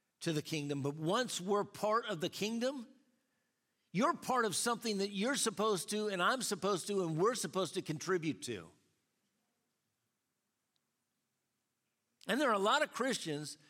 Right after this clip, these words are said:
that don't do anything except what benefits their lives. More so now than ever before.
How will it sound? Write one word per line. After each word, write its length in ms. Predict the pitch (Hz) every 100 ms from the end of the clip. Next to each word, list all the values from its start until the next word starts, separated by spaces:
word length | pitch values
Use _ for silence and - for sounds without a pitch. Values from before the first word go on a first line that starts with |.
| - _ _ _ _ _ _ _ -
that 140 | 196
don't 260 | 233 220 175
do 160 | 175 208
anything 760 | 226 294 262 - 208 208 190 -
except 560 | - 156 - 214 208 196
what 320 | 156 175 202 202 127 - _ -
benefits 580 | 170 196 151 175 - -
their 200 | 147 139
lives. 640 | 123 101 80 67 - - - _ _ _ _ _ _ _ _ _ _ _ _ _ _ _ _ _ _ _ 113
More 340 | 113 160 208
so 340 | - 190 160
now 360 | 131 135 131 110
than 160 | 101 104
ever 240 | 101 104
before. 540 | 92 95 - 95 76